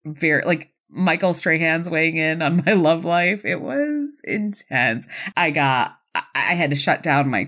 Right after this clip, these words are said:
Twitter for a while. Like, it was, I had to hand the password over to my friend to, like, monitor it 'cause it was so vile.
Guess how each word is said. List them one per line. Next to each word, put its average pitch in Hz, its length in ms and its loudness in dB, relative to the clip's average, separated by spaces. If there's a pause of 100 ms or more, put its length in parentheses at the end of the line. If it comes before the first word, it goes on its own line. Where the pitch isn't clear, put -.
Twitter 202 560 2
for 185 140 2
a 170 100 0
while. 160 600 2
Like, 135 260 -4
it - 180 -4
was, 127 640 -4
I 151 40 0
had 147 120 0
to 139 200 0
hand 175 360 0
the 113 80 -2
password 135 400 -4
over 113 160 -4
to 110 80 -4
my 85 120 -4
friend 98 340 -2
to, - 80 -6
like, 110 160 -6
monitor 104 500 -2
it 85 160 -4
'cause 143 140 -8
it 85 60 -6
was 87 160 -8
so 101 200 -4
vile. 78 560 -4